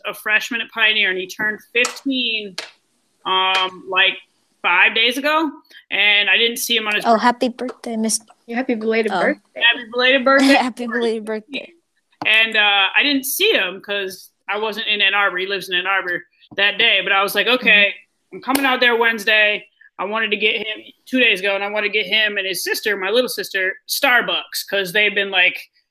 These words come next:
Speaker 2: Oh.
Speaker 1: complaining that they can't have it and all this stuff. So I was like, "All right, like, I'll, I'll go get it for you."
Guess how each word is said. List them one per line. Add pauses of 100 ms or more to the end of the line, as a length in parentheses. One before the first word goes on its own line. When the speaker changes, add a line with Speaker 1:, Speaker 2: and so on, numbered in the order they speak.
(140)
Speaker 2:
Oh.
Speaker 1:
complaining
that
they
can't
have
it
and
all
this
stuff.
So
I
was
like,
"All
right,
like,
I'll, (100)
I'll
go
get
it
for
you."